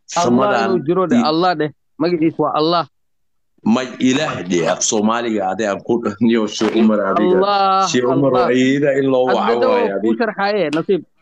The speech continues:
Speaker 2: Meeshii ma ku soo laabatay? Meeshii
Speaker 1: May,
Speaker 2: ma,
Speaker 1: may, may.
Speaker 2: ma ku soo laabatay? Waxaa ku
Speaker 1: May,
Speaker 2: dhahay
Speaker 1: may ku
Speaker 2: Allah
Speaker 1: s-,
Speaker 2: waa ism calam weeye. Lama tarjumaayo.
Speaker 1: may Ilaah
Speaker 2: Axmed
Speaker 1: waa
Speaker 2: Madow
Speaker 1: jiraa,
Speaker 2: markuu Maraykan
Speaker 1: Ilaah ka
Speaker 2: tago. Axmed, Axmed Black ma la dhahaa? Magaciisa Axmed
Speaker 1: No.
Speaker 2: Black miya?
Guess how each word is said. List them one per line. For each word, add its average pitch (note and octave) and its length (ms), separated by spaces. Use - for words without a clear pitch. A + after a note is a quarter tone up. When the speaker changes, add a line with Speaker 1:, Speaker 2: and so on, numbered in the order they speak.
Speaker 2:
Meeshii G3 240
ma G3+ 120
ku - 80
soo A3+ 120
laabatay? D3 400
Meeshii C#3+ 280
Speaker 1:
May, D#3+ 80
Speaker 2:
ma, F#3 120
Speaker 1:
may, E3 160
may. E3+ 160
Speaker 2:
ma E3+ 160
ku - 40
soo A3 120
laabatay? B2 400
Waxaa B2+ 140
ku F3+ 80
Speaker 1:
May, G#3 80
Speaker 2:
dhahay D#3 120
Speaker 1:
may D#3+ 80
ku D#3 80
Speaker 2:
Allah F3+ 160
Speaker 1:
s-, F3+ 80
Speaker 2:
waa D#3+ 120
ism E3+ 200
calam E3 280
weeye. - 180
Lama E3+ 220
tarjumaayo. E3 600
Speaker 1:
may - 260
Ilaah A#3+ 240
Speaker 2:
Axmed G#3 160
Speaker 1:
waa A3 80
Speaker 2:
Madow A#3+ 180
Speaker 1:
jiraa, G#3+ 220
Speaker 2:
markuu - 160
Maraykan G3+ 160
Speaker 1:
Ilaah G#3 160
ka - 80
Speaker 2:
tago. G#2+ 180
Axmed, G3+ 260
Axmed G3+ 320
Black A3 240
ma G#3+ 120
la G3+ 80
dhahaa? G#3+ 220
Magaciisa E3 400
Axmed F3 240
Speaker 1:
No. G#3 60
Speaker 2:
Black F#3 180
miya? D#3+ 180